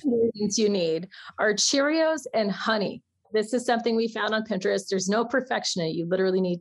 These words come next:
Cheerios, honey, maybe a little bit of peanut butter. You melt it, you put it in a pan, you put it in the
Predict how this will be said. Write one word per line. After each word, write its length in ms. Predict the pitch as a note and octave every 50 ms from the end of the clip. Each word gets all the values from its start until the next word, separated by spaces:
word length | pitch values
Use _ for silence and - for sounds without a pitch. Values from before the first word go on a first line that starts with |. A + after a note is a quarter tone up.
| _ -
Cheerios, 380 | - - F#3+ F#3 F#3 F#3+ F#3+
honey, 320 | - - E3+ E3 E3+ F3 E3+
maybe 200 | E3+ F3 G3+ A3
a 40 | G3+
little 140 | F#3+ F#3
bit 80 | F3+ E3+
of 100 | F3 F3
peanut 260 | - E3 D#3 D3+ D#3
butter. 320 | - D3+ D#3+ E3 F3+ F#3+ - _ - - - - - -
You 140 | G3 F#3+ F#3
melt 340 | F3+ F#3 F#3+ G3 F#3+ G3 -
it, 280 | F#3+ F#3 F#3 F#3 F3 - _ _ _ _ _
you 100 | - F#3+
put 180 | F#3+ G3+ F#3+ F#3
it 120 | F#3 F3+
in 100 | F3+ F3+
a 40 | F3+
pan, 500 | F3 - E3+ D#3 D#3 D#3+ D#3+ D#3+ D#3+ D#3
you 80 | D3+ D3
put 140 | - E3 D#3+
it 40 |
in 60 | D#3+ D3+
the 80 | D3